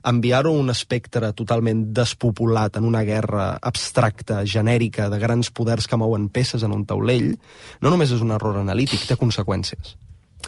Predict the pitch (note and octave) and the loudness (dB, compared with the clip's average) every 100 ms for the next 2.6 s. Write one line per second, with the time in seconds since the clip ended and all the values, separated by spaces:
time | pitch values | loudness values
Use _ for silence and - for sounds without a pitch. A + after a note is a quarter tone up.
0 | - D3 F3 D#3+ E3 E3+ F#3 - - A#2 | -2 2 4 4 4 2 -2 -2 0 2
1 | B2 A2+ A#2 A#2 G2+ G2+ E3+ D3+ A#2 G#2+ | 2 2 2 0 0 2 2 2 0 0
2 | A#2+ E3 - - - | 0 0 0 -2 -4